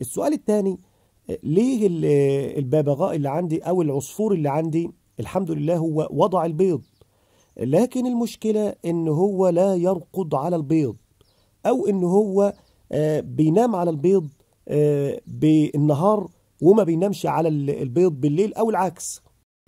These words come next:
أول سؤال هنرد عليه وهو لماذا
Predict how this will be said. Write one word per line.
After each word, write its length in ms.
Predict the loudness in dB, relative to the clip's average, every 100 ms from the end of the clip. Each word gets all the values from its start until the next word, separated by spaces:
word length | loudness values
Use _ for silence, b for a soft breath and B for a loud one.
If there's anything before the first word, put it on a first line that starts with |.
| -4
أول 340 | -4 -2 -6
سؤال 400 | -6 -8 -6 -4
هنرد 380 | -6 -6 -8 -8
عليه 360 | -8 -6 -6 -8 -10
وهو 560 | -10 -6 -6 -4 -6 -8
لماذا 760 | -8 -6 -4 -4 -4 -4 -4 -6